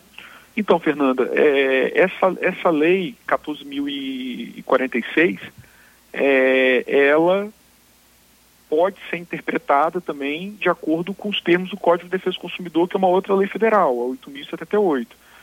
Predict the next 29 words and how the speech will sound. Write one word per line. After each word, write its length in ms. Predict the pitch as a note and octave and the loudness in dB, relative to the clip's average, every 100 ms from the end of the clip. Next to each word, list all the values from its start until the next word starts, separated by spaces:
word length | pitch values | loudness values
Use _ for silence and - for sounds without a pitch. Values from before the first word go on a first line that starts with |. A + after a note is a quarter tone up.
| - - _ - | -20 -20 _ -6
Então, 200 | F3 G3 | -2 -2
assim, 440 | - G3+ D3+ A#2 - - _ - | -2 -4 -4 -10 -16 -20 _ -2
é, 200 | C3 C3+ | 2 2
possivelmente, 1300 | - - F#3 B3+ - G#3+ E3 C3+ D#3+ G#3+ G#3+ - A#3 _ _ _ | 0 -2 0 0 -4 -2 -2 0 -2 -2 -4 -6 -8 _ _ _
é, 420 | - C3 C3+ B2+ B2 _ _ _ - _ _ - | 0 2 4 2 0 _ _ _ -20 _ _ 2
terão 380 | E3 D#3 F#3 | 4 4 2
ações 400 | A3 - F3+ F#3 | -2 -2 -2 -2
na 100 | F3 | -2
justiça, 720 | E3+ - - - D3+ F3+ B3 A3+ - | -4 -4 -6 -6 -6 -4 -4 -6 -8
mesmo 440 | D#3 E3 G#3+ G#3 F#3+ | 0 2 2 0 -2
diante 260 | E3+ F3 | -2 0
da 80 | D#3 | 2
lei 160 | D3+ D3+ | 2 2
quatorze 340 | C#3+ D3+ D3 | 0 -4 -6
mil 120 | D3 | -8
e 20 | |
quarenta 300 | D3+ C3+ C#3 | -2 -2 -2
e 140 | C3 - | -6 0
seis, 220 | C#3 G#3 - - | 0 0 -6 -2
de 140 | D#3 E3+ | 0 0
consumidores 580 | G3 - F3+ D3+ E3+ - | -2 -8 -4 -2 -2 -2
querendo 300 | F3+ F3 F#3 | -2 -2 -2
reembolso, 640 | G3 G#3+ F#3 A#2 - - - _ _ _ - _ _ _ | -2 2 2 0 -6 -14 -16 _ _ _ -20 _ _ _
argumentando 680 | C3+ C3+ C#3+ D#3+ D#3 D#3+ F3 | -4 -2 -2 -2 0 0 0
que 100 | F#3 | -4
o 40 | F3 | 0
nosso 300 | D#3 F#3+ G3+ | 2 2 0
ordenamento 400 | G3 F#3 F3+ F3 | 0 -2 -4 -6
jurídico, 600 | F3+ D#3+ C#3+ A#2+ - | -8 -4 -6 -6 -12